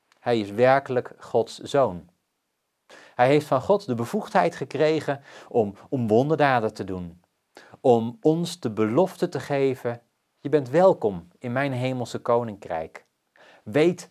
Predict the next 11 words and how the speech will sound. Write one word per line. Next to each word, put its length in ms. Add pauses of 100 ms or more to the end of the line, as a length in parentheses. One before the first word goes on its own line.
dat 220
ik 120
van 200
je 80
houd." 480 (960)
En 120
dat 100
is 60
een 60
ongelooflijk 800
geschenk. 580